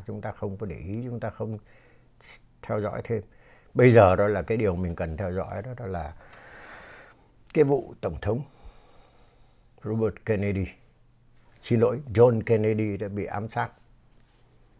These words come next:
ở tại thành phố Dallas. Cái sở dĩ chúng ta nên đề cập đến cái đề, vấn đề này đó, đó là tại vì trong tuần qua đó, đó là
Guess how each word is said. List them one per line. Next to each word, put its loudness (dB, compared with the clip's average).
ở -10
tại -6
thành -8
phố -4
Dallas. -2
Cái -8
sở 2
dĩ 0
chúng -8
ta -2
nên 2
đề 6
cập -2
đến -4
cái -4
đề, -4
vấn -2
đề 2
này -6
đó, -8
đó -8
là -6
tại -12
vì -2
trong 0
tuần 2
qua 4
đó, -2
đó -6
là -4